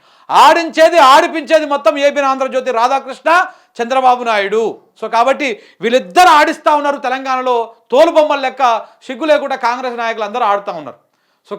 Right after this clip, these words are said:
కాబట్టి ఇవన్నిటువంటి వ్యవహారం వెనక చాలా ఉంది. వీ-, ఇలాంటి వాళ్ళ మాటలు నమ్మి, ఇలాంటి వాళ్ళ వీడియోస్ చూసి ఇంకా మీరు అంగిలు చింపుకొని,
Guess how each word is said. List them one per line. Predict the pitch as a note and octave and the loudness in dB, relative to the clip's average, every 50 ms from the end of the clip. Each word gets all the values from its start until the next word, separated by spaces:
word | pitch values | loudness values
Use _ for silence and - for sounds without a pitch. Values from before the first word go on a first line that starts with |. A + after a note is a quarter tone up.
| A#3 | 0
కాబట్టి | A#3 B3+ C#4+ D4 - D#4+ D4 C#4 C4 A#3+ A#3+ | 2 2 2 0 -2 -2 -8 -8 -8 -10 -8
ఇవన్నిటువంటి | A#3+ A3+ A3 A3 A#3+ C#4+ E4+ - D#4+ D4+ C#4 B3+ C#4 B3+ | -4 -4 -4 -4 -4 -6 -6 -4 -2 -4 -2 -2 -4 -2
వ్యవహారం | A#3+ A#3 A#3 A3+ A#3+ A#3+ A#3 A3+ | -2 -2 0 -2 -2 -4 -4 -8
వెనక | A3 G#3+ G#3+ A#3 A3 F#3+ - - _ _ _ - | -8 -8 -6 -4 -6 -6 -6 -12 _ _ _ -4
చాలా | G#3+ A3+ A#3 A3+ A3+ | -4 -2 -2 -4 -6
ఉంది. | A3+ A3 A#3 G#3+ | -6 -10 -10 -10
వీ-, | A3+ A#3 G3 D#3 G#3 A#3+ | -10 -12 -14 -16 -12 -4
ఇలాంటి | B3+ D4+ D#4 D#4+ D4+ D4 D4 | -2 -2 -2 -2 -4 -4 -2
వాళ్ళ | C#4+ C#4 C#4 C4 A3+ A3+ | -2 -2 -2 -2 -4 -2
మాటలు | B3 C4 C4+ C#4 C#4 C4+ | -2 -2 -2 -4 -4 -6
నమ్మి, | B3+ B3 B3 C4 A#3+ F3+ _ _ _ _ _ - | -6 -8 -8 -10 -12 -12 _ _ _ _ _ -8
ఇలాంటి | - A#3+ D#4 E4 E4+ E4 E4+ E4 D#4 | -2 2 2 2 2 2 0 2 2
వాళ్ళ | D4+ D4+ D4 B3 G#3+ | 4 4 2 0 0
వీడియోస్ | B3+ C#4 C#4+ C#4+ C#4 C#4 C4+ | -2 -2 0 -2 -2 -2 -4
చూసి | C4+ - B3+ C4 A#3+ | -12 -10 -10 -12 -12
ఇంకా | A3 G#3+ D4 C#4+ C#4 | -8 -4 -4 -4 -2
మీరు | C#4 C#4 A#3+ A3 | -2 -4 -4 -4
అంగిలు | A#3 B3 C4+ C4+ B3 | -6 -8 -10 -10 -10
చింపుకొని, | C4 A#3+ G#3 A3+ B3 B3 B3 B3+ | -12 -12 -12 -8 -8 -6 -6 -6